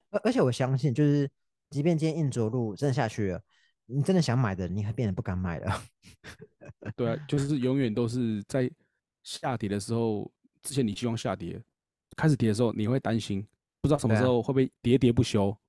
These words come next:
Speaker 1: 对啊。
Speaker 2: 哎嘿。
Speaker 1: 嗯，因为大家都希望自己买到最低点，但是说实在话，没人知道到底什么时候最高最低点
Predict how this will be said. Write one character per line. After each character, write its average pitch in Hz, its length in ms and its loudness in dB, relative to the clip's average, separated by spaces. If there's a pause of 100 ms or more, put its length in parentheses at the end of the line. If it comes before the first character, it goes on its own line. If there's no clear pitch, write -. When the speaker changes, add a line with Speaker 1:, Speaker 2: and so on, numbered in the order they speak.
(120)
Speaker 1:
对 104 100 -2
啊。 - 40 0
Speaker 2:
哎 - 60 0
嘿。 127 200 0
Speaker 1:
嗯， 104 80 -4 (220)
因 160 40 -2
为 180 80 2
大 185 80 2
家 180 80 4
都 180 80 4
希 175 100 0
望 170 140 4
自 151 100 0
己 131 60 4
买 107 80 2
到 123 80 2
最 151 160 4
低 123 160 0
点， 104 260 -4
但 156 140 4
是 190 180 0 (360)
说 - 240 -2
实 139 100 -8
在 135 80 2
话， 135 100 2
没 107 200 0
人 104 120 0
知 104 120 -6
道 110 100 0
到 120 100 -2
底 107 60 0
什 92 140 -6
么 85 40 -4
时 90 80 -4
候 104 80 0
最 113 160 -2
高 101 140 -2
最 107 100 -4
低 95 140 -8
点 87 180 -10